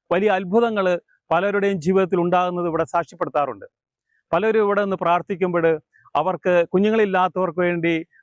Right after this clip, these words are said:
അവർ പ്രാർത്ഥിക്കുമ്പോൾ അവർക്ക് ഇരട്ട കുഞ്ഞുങ്ങൾ ഉണ്ടാകുന്നു. അതോടൊപ്പം തന്നെ പാലാ രൂപതയിൽ ഏറ്റവും കൂടുതൽ ഇരട്ടകളുള്ള ഒരു ദേവാലയം കൂടിയാണ്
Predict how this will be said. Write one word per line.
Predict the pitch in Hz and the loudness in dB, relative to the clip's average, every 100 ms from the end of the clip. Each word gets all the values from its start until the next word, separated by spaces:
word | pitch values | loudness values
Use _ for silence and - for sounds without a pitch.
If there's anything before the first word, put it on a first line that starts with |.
| - | -6
അവർ | 160 | -4
പ്രാർത്ഥിക്കുമ്പോൾ | 147 165 170 170 165 170 160 | -2 -2 -2 -4 -4 -2 0
അവർക്ക് | 156 160 170 | -2 -2 -4
ഇരട്ട | 180 190 | -2 -2
കുഞ്ഞുങ്ങൾ | 185 175 165 156 | -2 -2 0 0
ഉണ്ടാകുന്നു. | 147 147 139 135 131 - | 0 0 0 -6 -8 -4
അതോടൊപ്പം | 320 294 208 220 | -2 -2 -2 -2
തന്നെ | 214 | -2
പാലാ | 196 190 196 226 | 0 0 0 0
രൂപതയിൽ | 214 190 185 185 180 175 - - - 170 | 0 2 2 2 2 -2 -6 -16 -4 -2
ഏറ്റവും | 196 247 247 | 0 -2 -2
കൂടുതൽ | 208 208 202 196 | -2 -2 -2 -2
ഇരട്ടകളുള്ള | 180 190 208 254 262 233 214 | 0 0 0 0 2 2 0
ഒരു | 196 | 0
ദേവാലയം | 175 175 185 180 185 | 0 0 0 0 -2
കൂടിയാണ് | 175 170 165 156 151 | -2 0 0 0 -6